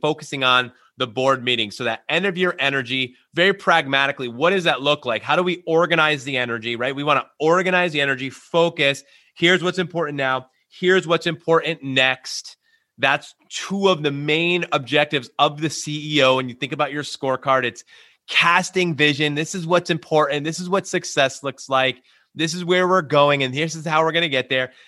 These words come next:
And then it's, this is what's important right now. This is where we need to focus right now. These are our priorities right now.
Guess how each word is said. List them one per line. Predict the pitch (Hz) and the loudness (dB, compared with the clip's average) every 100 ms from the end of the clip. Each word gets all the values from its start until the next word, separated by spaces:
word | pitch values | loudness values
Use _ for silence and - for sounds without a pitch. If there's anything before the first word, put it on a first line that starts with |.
| - | -10
And | 131 | 0
then | 165 | 4
it's, | 165 160 - _ _ _ _ | 4 0 -10 _ _ _ _
this | 113 165 165 | -2 0 0
is | 165 | -2
what's | 170 165 | 0 0
important | 160 143 160 143 131 | -2 0 0 0 2
right | 143 147 | 2 2
now. | 139 147 175 220 208 _ _ | 0 2 2 2 -2 _ _
This | - 117 165 170 | -16 -2 -2 -2
is | 180 | -2
where | 170 156 | 2 2
we | 151 | 2
need | 143 | -2
to | 127 | -2
focus | - 147 151 - | -2 -2 -4 -2
right | 131 120 | -4 0
now. | 135 165 | 2 2
These | 160 165 | 2 0
are | 147 | 2
our | 123 | 0
priorities | 120 - - 120 135 160 170 165 127 | -2 -12 -4 0 2 0 0 -2 -2
right | 113 | -4
now. | 123 151 165 | 0 0 0